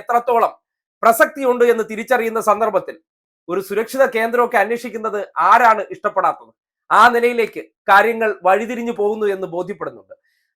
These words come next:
അദ്ദേഹം വളരെ നിഷ്കളങ്കമായൊക്കെ പറയുന്ന ആ വാചകങ്ങൾ കേൾക്കുമ്പോൾ പിണറായി അന്ന് പറഞ്ഞ സ്റ്റേറ്റ്മെന്റ് വളരെ കൃത്യമാണ്. കാര്യം ഈ രാഷ്ട്രീയത്തിൽ സ്വയം സുരക്ഷിത കേന്ദ്രങ്ങൾ തേടി പോകുന്നവരുണ്ട്, അവർ എല്ലാ കാലത്തും അങ്ങനെ തന്നെയായിരിക്കും. പ്രേമചന്ദ്രൻ എന്ന് പറഞ്ഞ വ്യക്തി അദ്ദേഹം പലകുറി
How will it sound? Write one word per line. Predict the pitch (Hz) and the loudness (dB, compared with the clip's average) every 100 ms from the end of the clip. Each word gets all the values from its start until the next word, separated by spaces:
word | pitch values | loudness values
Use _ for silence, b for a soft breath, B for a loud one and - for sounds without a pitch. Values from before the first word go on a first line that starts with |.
| 208 | 2
അദ്ദേഹം | 269 277 247 | 6 6 6
വളരെ | 240 277 269 | 6 6 4
നിഷ്കളങ്കമായൊക്കെ | 240 - 269 262 247 240 233 220 | 0 0 2 4 4 4 2 0
പറയുന്ന | 214 226 220 | 0 2 2
ആ | 196 | 6
വാചകങ്ങൾ | 196 214 233 233 208 | 6 4 0 -4 -6
കേൾക്കുമ്പോൾ | 202 202 214 190 226 _ _ | -8 -8 -8 -8 -10 _ _
പിണറായി | 190 226 254 262 | 0 6 8 6
അന്ന് | 247 247 226 | 4 2 2
പറഞ്ഞ | 247 240 | 0 -4
സ്റ്റേറ്റ്മെന്റ് | 220 233 254 226 196 | -4 -4 -2 -2 0
വളരെ | 220 285 277 | 2 2 -2
കൃത്യമാണ്. | 233 240 175 113 - - | -10 -10 -8 -10 -14 -8
കാര്യം | 170 202 214 _ _ _ 175 | -6 -6 -8 _ _ _ -8
ഈ | 208 190 | 0 4
രാഷ്ട്രീയത്തിൽ | 226 240 277 - 254 233 _ _ | 2 2 -8 -8 -10 -12 _ _
സ്വയം | - 254 320 - | 2 4 4 2
സുരക്ഷിത | 254 247 254 247 | -4 -2 -2 0
കേന്ദ്രങ്ങൾ | 233 233 233 233 - | -2 -2 -4 -4 -4
തേടി | 208 214 196 | -4 -4 -4
പോകുന്നവരുണ്ട്, | 190 180 135 107 _ _ - | -4 -4 -10 -12 _ _ -2
അവർ | 160 180 | 0 0
എല്ലാ | 185 220 220 | 2 2 2
കാലത്തും | 208 202 185 | -2 0 0
അങ്ങനെ | 175 196 175 | 0 -2 -4
തന്നെയായിരിക്കും. | 160 143 110 - _ _ _ _ 160 | -6 -6 -8 -14 _ _ _ _ 0
പ്രേമചന്ദ്രൻ | 180 208 214 220 220 | 2 2 -2 -6 -6
എന്ന് | 220 208 | -4 -2
പറഞ്ഞ | 214 220 220 | 0 0 0
വ്യക്തി | 202 190 196 - _ _ - | -2 -8 -12 -12 _ _ -4
അദ്ദേഹം | 220 240 226 | 2 2 4
പലകുറി | 220 247 247 262 | 4 4 4 0